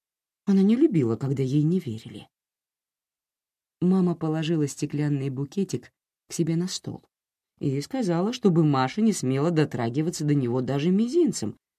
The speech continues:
потому что он очень хрупкий. В этот вечер букет лежал за спиной у Маши на столе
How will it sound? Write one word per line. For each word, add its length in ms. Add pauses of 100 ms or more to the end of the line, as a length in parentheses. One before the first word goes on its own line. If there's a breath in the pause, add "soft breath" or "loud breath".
(220)
потому 240
что 160
он 140
очень 240
хрупкий. 800 (2000)
В 100
этот 280
вечер 380
букет 480
лежал 460
за 100
спиной 540
у 60
Маши 360
на 140
столе 480